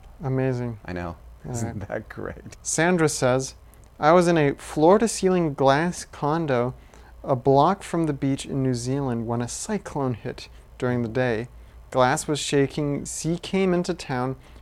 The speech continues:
Speaker 1: power went out, and it couldn't get any news. I used my mobile phone to call my husband in the United States. He interneted to get to New Zealand news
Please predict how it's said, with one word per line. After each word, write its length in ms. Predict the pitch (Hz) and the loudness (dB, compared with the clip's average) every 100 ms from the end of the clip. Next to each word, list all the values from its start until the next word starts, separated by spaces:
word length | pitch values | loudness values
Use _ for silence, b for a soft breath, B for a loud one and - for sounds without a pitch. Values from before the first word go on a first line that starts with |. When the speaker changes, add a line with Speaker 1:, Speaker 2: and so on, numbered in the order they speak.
| - | -12
Speaker 1:
power 300 | - 147 190 | 2 6 8
went 160 | 202 175 | 6 4
out, 280 | 160 151 - | 2 0 -4
and 200 | 143 139 | -2 0
it 100 | 135 | 0
couldn't 260 | - 151 143 | 0 0 0
get 160 | 143 - | -2 0
any 240 | 139 156 | -2 0
news. 520 | 143 123 - - - - b b b b b | 2 0 -2 -8 -14 -18 b b b b b
I 80 | 139 | 0
used 240 | 139 147 139 | 2 2 2
my 160 | 131 | 2
mobile 340 | 127 135 165 175 | 4 4 4 2
phone 300 | - 160 151 | 2 0 2
to 80 | |
call 320 | 135 - 135 131 | -2 2 4 4
my 200 | 123 117 | 2 0
husband 380 | 131 131 131 | -2 -2 -2
in 60 | 127 | 0
the 80 | 123 | 0
United 300 | 120 117 117 | -2 -2 -4
States. 400 | - 151 151 - b b b b | -2 -2 -2 -6 b b b b
He 300 | - 139 131 | -8 -6 -4
interneted 800 | - 147 - 139 135 127 123 123 | -4 -4 -2 0 0 0 -4 -6
to 100 | - | -8
get 200 | 120 127 123 - | -2 -2 -2 -8
to 160 | 127 | -4
New 220 | 123 127 120 | -2 -2 -2
Zealand 420 | 123 123 120 127 | -2 -2 -2 0
news 400 | 139 143 139 | 2 2 0